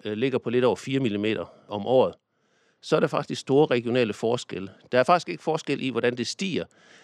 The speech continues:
men der er forskel i, hvordan vi oplever det. Og det er fordi, at jorden er ikke fuldstændig stiv. Jorden er faktisk en lille smule blød. For eksempel så har vi i, hvor vi bor i Danmark,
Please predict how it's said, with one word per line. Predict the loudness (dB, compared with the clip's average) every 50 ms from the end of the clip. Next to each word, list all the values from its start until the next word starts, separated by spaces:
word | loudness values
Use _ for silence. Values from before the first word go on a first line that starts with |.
| _ -6
men | -4 -2 0
der | 0
er | 0
forskel | 0 0 -2 -2 -2 -2 -6 -4
i, | -4 -6
hvordan | -8 -6 -6 -6 -6 -6
vi | -4 -6 -2 0
oplever | -2 0 0 -2 -4 -4 -6 -10
det. | -14 -16 -18 -20 -20 _ _ _ _ _ _ _ _ _ _ _ _ _ _ _ _ _ _ -8
Og | -6 0
det | 0 0
er | 0
fordi, | 2 -2 -2 0 0 -2 -2 -2 -4
at | -4 -2
jorden | 2 2 2 4 4 2 0 0 _ -6
er | -6 -6 -4
ikke | -6 -8 -10 -10
fuldstændig | -14 -10 -10 -8 -8 -8 -6 -6 -6 -6 -6 -10 -12
stiv. | -12 -8 -8 -8 -8 -8 -14 -20 _ _ _ _ _ _ _ -6
Jorden | -2 0 0 0 0 -2 -4
er | -8 -10
faktisk | -6 -4 -4 -4 -4 -6 -12 -12 -10 -12 -14 _ _ _ _ _ _ _ -6
en | -4 -2
lille | -2 -2 -4 -4 -4 -2 -4 -6 -6 -10
smule | -14 -8 -4 -2 0 0 0 -2 -4 -8 _ _ _ _ _ 0
blød. | 2 4 4 2 0 -4 _ _ _ _ _ _ _ _ _ _ _ _ _ _ _ _ _ _
For | -6 -4
eksempel | 0 2 2 2 2 -2 -6
så | -2 -2 0
har | 0 0 0
vi | 0 0
i, | -4 -4 -4 -6 -4 -6 -6 -6 -8 _ _ _ _ _ _ _ _ _
hvor | -2 -2 -2 0
vi | 0 -4 -4
bor | 0 2 4 4
i | 2 2
Danmark, | 0 -2 0 0 2 0 0